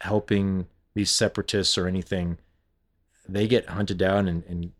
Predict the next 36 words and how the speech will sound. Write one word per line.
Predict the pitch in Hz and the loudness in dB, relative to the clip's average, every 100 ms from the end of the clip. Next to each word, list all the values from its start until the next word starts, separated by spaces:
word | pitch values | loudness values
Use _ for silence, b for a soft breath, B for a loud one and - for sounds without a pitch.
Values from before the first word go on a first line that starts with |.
| - | -2
killed. | 139 127 98 | 4 6 6
And | 92 | 4
that | 101 | 2
might | 104 98 | 2 -2
be | 90 | -2
some | - 101 | -2 -2
of | 87 | -2
the | |
context | 85 101 98 90 85 - | -4 -2 -2 -2 -6 -6
for | 92 | -4
some | - 95 | -4 -2
of | |
the | 85 | -2
strange | - - 90 87 | -2 -2 -2 -2
stuff | - 90 - | -2 -4 -4
going | 87 85 | -4 -2
on | 82 82 80 76 _ - | -2 -2 -4 -6 _ -6
right | 90 80 | -4 -4
now | 92 90 85 | -4 -2 -2
or | 80 80 80 | -2 -4 -6
in | - | -6
the | 85 | -4
last | 82 82 - | -4 -4 -6
few | - 80 | -6 -6
weeks, | 85 95 87 - - _ _ _ _ _ _ _ - | -4 -4 -4 -6 -6 _ _ _ _ _ _ _ -12
um, | 82 78 76 80 | -8 -6 -6 -6
with | 85 | -4
the | 90 | -2
idea | 82 85 | -2 -2
of | 78 | -4
Ukrainian | 85 - 95 87 85 80 78 | -6 -4 -2 0 0 -2 -4
troops | - - 87 - | -6 -4 -4 -2
shooting | - - 87 85 | -4 -2 -2 -2
their | 82 | -2
own | 82 80 | -2 -4
people. | 78 92 87 82 78 78 | -6 -8 -6 -4 -4 -6